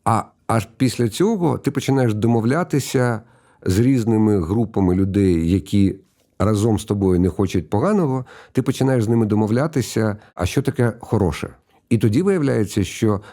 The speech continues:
в нас з тобою можуть бути різні уяви про те, що таке хороше, але ми маємо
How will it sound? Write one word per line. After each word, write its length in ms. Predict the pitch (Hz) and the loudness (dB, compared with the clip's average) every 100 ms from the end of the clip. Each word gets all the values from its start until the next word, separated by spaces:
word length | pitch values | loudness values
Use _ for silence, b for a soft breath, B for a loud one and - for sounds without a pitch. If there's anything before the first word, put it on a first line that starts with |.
| B | B
в 40 | |
нас 140 | 113 - | 0 0
з 40 | |
тобою 200 | 123 117 | 0 2
можуть 220 | 110 98 | 0 -2
бути 440 | 101 104 110 101 - | -4 -2 0 -2 0
різні 680 | 92 104 120 104 107 104 101 - | 0 2 2 2 2 2 0 0
уяви 460 | 107 98 80 73 | 2 2 0 -2
про 360 | - - - 87 | -4 -6 -2 0
те, 140 | 92 | 0
що 160 | 85 87 | 0 -2
таке 220 | 85 85 | -2 -4
хороше, 520 | - 123 185 - 156 - _ b b - | 0 0 -2 -2 -6 -8 _ b b -6
але 280 | 107 113 135 | -2 0 2
ми 120 | 143 | 2
маємо 680 | 127 131 139 135 131 123 | 2 0 0 0 0 0